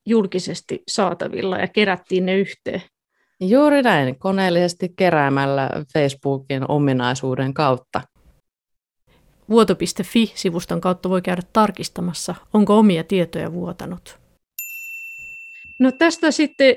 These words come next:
Speaker 1: julkaistiin kaikenlaisia juttuja, että on vaarana identiteettivarkaus. Miten siis, mitä näillä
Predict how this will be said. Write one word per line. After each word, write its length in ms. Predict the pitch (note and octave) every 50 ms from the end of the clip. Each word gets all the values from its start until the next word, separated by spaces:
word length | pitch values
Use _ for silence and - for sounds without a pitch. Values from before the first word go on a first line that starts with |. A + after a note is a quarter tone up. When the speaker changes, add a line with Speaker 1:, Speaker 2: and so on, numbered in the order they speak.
| -
Speaker 1:
julkaistiin 600 | A#3+ C4+ C#4 C4+ C4+ - A3 - - A#3+ A3+ A3
kaikenlaisia 720 | - A#3+ A#3+ A#3+ - A3+ A3+ A#3 A#3+ A#3+ A#3 - G#3+ G#3
juttuja, 640 | G#3+ G#3+ A#3+ A#3 - _ _ - G3 F3+ F#3 F#3 E3+
että 340 | F3+ F3+ - _ - G3+ G3
on 120 | F#3+ G3 -
vaarana 540 | A3 G#3+ G#3 G3 F#3+ F#3+ F#3 F3+ F3+ F3 - - _ _
identiteettivarkaus. 1500 | - G#3+ F3+ G#3 G3 F#3+ F#3 F#3 F3+ F3+ - F3+ F3 F3 - _ F#3+ F3 F#3 G#3 G#3 G3+ G3+ F#3+ - - F#3 - - F3+ - - - _ _ _ _ _ _ _ _ _ _ _
Miten 260 | D#4 C#4+ - F#4 D#4+
siis, 240 | - C4 A#3+ - - - - - - - -
mitä 280 | - - _ - F4+ D4+
näillä 280 | A#3+ A#3 A3 A3 A3